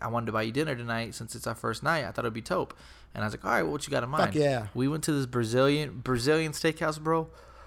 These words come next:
Speaker 2: Pampas.
Speaker 1: Baller as
Speaker 2: Fuck.
Speaker 1: fuck.
Speaker 2: Yeah.
Speaker 1: It was just like a Tamagotcha or like a Fogo de Chao, something like that. But it was on the Strip. I forget exactly what. Was it in Planet Hollywood?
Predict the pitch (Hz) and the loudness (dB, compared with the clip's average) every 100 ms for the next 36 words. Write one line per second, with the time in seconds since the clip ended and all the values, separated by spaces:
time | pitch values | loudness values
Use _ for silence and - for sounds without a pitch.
0 | - - - 123 117 135 135 156 165 170 | -20 -20 -10 -6 6 12 12 12 12 8
1 | 175 180 185 - - 117 117 117 110 107 | 6 6 4 2 0 6 8 8 8 4
2 | 98 - - - - - - - - - | 0 -4 -10 -18 -18 -18 -18 -16 -14 -14
3 | - 196 - 139 135 127 110 95 92 85 | 4 8 12 12 12 12 12 10 2 -4
4 | 82 - - - - - - - - - | -6 -10 -16 -20 -20 -20 -20 -20 -20 -6
5 | 123 151 143 175 202 175 - 160 156 139 | 2 4 4 2 2 2 4 4 6 6
6 | 131 - 135 131 127 120 120 120 - 131 | 6 4 2 4 4 4 2 0 0 0
7 | 139 139 143 - 120 117 113 117 - 127 | 2 0 -2 -2 0 2 2 0 -2 -2
8 | 156 127 - 117 104 120 135 143 139 135 | 0 -2 0 0 0 0 2 2 -2 2
9 | 127 127 - 139 131 117 120 127 117 - | 2 2 -2 -2 -2 0 0 0 -2 -2
10 | 123 131 147 147 185 165 170 180 185 190 | 0 0 -2 -2 -2 2 2 4 2 0